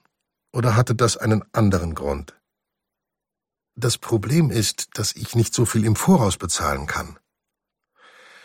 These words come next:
„Tja, da kann ich Ihnen auch nicht helfen. So arbeiten wir nun einmal.“ „Aber können Sie mir garantieren?“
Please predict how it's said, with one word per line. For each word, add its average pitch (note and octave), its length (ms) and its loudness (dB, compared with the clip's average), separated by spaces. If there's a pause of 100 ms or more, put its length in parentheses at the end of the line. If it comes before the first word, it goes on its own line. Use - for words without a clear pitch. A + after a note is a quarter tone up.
(280)
„Tja, - 260 2 (460)
da A#2 180 -4
kann A#2+ 300 -2
ich - 220 -10
Ihnen D3 280 2
auch A2 220 0
nicht - 240 -6
helfen. E2 400 -2 (300)
So D3 180 0
arbeiten F#2 400 0
wir D#2+ 100 -4
nun D#2+ 140 -4
einmal.“ C#2+ 380 -4 (1040)
„Aber F2+ 320 -10 (120)
können D3 380 -2
Sie C#3 160 2
mir A#2 220 2
garantieren?“ A2+ 920 0